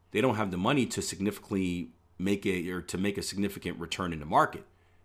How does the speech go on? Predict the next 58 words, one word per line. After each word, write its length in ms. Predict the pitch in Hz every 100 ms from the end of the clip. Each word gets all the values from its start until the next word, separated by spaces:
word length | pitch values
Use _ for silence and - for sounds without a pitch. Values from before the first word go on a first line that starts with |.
| _
They've 180 | 110 127
got 180 | 113 -
all 200 | 104 110
the 100 | 95
skill 320 | - 110 95
in 80 | 87
the 80 | 78
world, 480 | 135 165 95 95
but 140 | 90 95
they're 80 | 90
doing 320 | 120 135 120
so 280 | - 101 95
with 220 | 98 95
a 240 | 90 87
five 240 | - 101 95
hundred 220 | 98 87
dollar 280 | 85 80 76
account. 360 | - 151 - - _ _ _ _ _ _ _ _ _ _ _ _ _ _
So 480 | - 123 98 87 85
they're 140 | 117
making 460 | 101 101 170 110 92
fifty 240 | - 104
percent 320 | 95 - 98
a 40 | 80
year, 280 | 101 135 78
and 100 | 95
that's 180 | 117
great. 580 | 76 90 175 98 98 -
But 340 | 101 104 98 -
when 160 | 95
you 80 | 98
look 240 | 98 113 107
at, 320 | 101 104 - - - -
<laughs> 260 | - -
when 100 | -
you 60 | 110
look 140 | 127
at 80 | 127
the 80 | 98
P 180 | - 123
and 80 | 117
L 160 | 214
statement, 480 | 202 101 87 110 123
that 140 | 120
fifty 180 | - 139
percent 300 | 123 123 110
a 80 | 107
year, 260 | 151 220 117
"Oh, 160 | 147
I 120 | 92
made 260 | 101 117 113
two 100 | -
hundred 240 | 156 143
and 100 | 131
fifty 200 | 123 143
dollars 340 | 143 143 131 98
this 160 | 98
year," 200 | 90 73